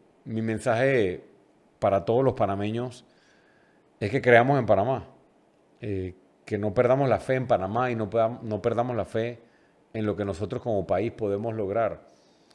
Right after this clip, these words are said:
Tenemos un país con mucho potencial, tenemos un país, eh, rico en recursos, pero ha sido maltratado.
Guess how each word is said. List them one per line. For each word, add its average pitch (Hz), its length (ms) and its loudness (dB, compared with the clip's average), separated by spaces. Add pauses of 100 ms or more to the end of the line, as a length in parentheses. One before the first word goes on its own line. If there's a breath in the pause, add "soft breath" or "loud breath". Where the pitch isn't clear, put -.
(520 soft breath)
Tenemos 113 320 -2
un 120 120 -4
país 123 260 4
con 107 280 -2
mucho 131 240 0
potencial, 110 720 -2 (400 loud breath)
tenemos 113 320 -2
un 120 120 -6
país, 120 540 2
eh, 98 140 -8 (520)
rico 135 480 0
en 107 100 0
recursos, 107 680 -4 (240 soft breath)
pero 110 180 4
ha 107 60 2
sido 123 340 -2
maltratado. 101 880 0